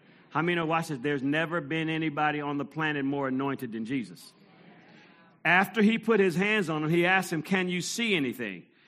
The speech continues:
The man looked up and he says, "Yes, I can see people, but they look like trees walking around." Now, he had to have been able to see before, 'cause how would you know what trees look like?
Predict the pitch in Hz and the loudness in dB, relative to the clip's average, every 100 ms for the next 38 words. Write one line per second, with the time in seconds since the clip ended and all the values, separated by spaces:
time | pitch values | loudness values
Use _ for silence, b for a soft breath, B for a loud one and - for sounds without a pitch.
0 | b - 131 196 233 214 202 208 233 185 | b -4 0 2 4 2 2 2 2 2
1 | 196 190 147 151 269 285 175 - 233 240 | 2 2 0 4 4 4 2 2 0 2
2 | 214 - 214 220 277 - 202 196 B B | -4 -2 -4 0 -2 0 -4 -6 B B
3 | - 175 185 185 180 240 - 208 214 202 | -4 -2 0 2 2 2 0 0 2 0
4 | - - 247 262 262 247 208 156 185 180 | -8 -8 -4 -2 0 0 -2 -2 -2 0
5 | 156 156 156 139 151 151 165 190 233 262 | -2 -2 -2 0 0 2 2 4 4 4
6 | 196 202 175 208 180 170 - 196 160 214 | 2 2 2 0 0 -2 -4 -4 -2 0
7 | 208 165 156 196 160 175 160 143 180 143 | 0 0 0 0 0 0 0 0 0 0
8 | 160 123 101 | -2 -4 -8